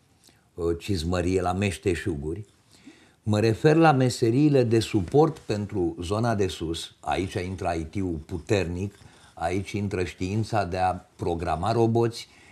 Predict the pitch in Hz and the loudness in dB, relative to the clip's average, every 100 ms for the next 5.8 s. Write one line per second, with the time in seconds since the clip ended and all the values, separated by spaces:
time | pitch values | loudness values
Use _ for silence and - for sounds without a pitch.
0 | - 101 104 104 98 - 98 98 104 92 | -12 -4 0 2 0 0 -4 -2 -2 -2
1 | 87 85 82 90 113 - 113 - 120 117 | -2 -2 -2 0 0 0 -4 -2 -2 0
2 | 107 101 87 85 85 101 110 92 92 98 | -2 -2 -2 0 0 2 2 2 2 -2
3 | 92 85 95 92 87 90 92 92 82 - | -4 -4 -4 -4 -2 -2 -2 -4 -8 -12
4 | - _ _ - 85 110 113 98 82 78 | -20 _ _ -2 2 4 4 2 0 -2
5 | 80 69 87 80 101 92 95 | -2 -4 -4 -4 -4 -4 -6